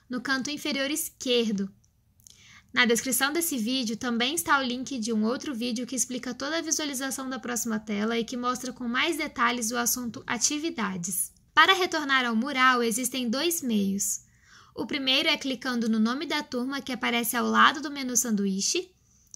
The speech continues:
Nesse caso, o nome da turma é Como Usar o Classroom.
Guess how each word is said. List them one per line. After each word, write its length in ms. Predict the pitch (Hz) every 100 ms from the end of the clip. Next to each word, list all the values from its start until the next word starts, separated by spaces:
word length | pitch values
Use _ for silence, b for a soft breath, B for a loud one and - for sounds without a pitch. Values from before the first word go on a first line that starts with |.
| B B -
Nesse 260 | 262 254
caso, 420 | 233 277 254 285 262
o 40 |
nome 180 | 254 254
da 140 | 247
turma 360 | 240 262 262 262
é 200 | 226 202 214
Como 280 | - 277 320
Usar 280 | 294 - 320
o 40 |
Classroom. 680 | 349 - 254 220 - 214 202